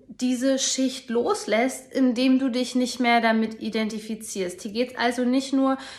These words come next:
darum, dass du dich mit gewissen Emotionen nicht mehr identifizierst, sondern mit dieser alten Geschichte. Diese alte Geschichte, die du jedem erzählst,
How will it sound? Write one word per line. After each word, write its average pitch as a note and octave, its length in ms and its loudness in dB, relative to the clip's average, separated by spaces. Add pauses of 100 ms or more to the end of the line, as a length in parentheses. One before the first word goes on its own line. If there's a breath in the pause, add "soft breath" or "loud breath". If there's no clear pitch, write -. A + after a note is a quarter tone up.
(120 loud breath)
darum, B3 360 6
dass A#3+ 220 0
du A#3 80 -10
dich A#3 300 -6
mit A#3 200 -2
gewissen A#3 760 -2 (480)
Emotionen B3 1300 2
nicht C#4 280 2
mehr C#4 240 2
identifizierst, C4+ 1200 -2
sondern B3+ 420 2 (300 loud breath)
mit B3 180 2
dieser C4 300 2
alten B3 400 4
Geschichte. A3+ 600 -4 (260 loud breath)
Diese B3+ 240 2
alte C#4 340 6
Geschichte, B3+ 540 -2
die A3+ 140 -4
du A#3+ 100 -2
jedem C4 480 2
erzählst, A3+ 840 -2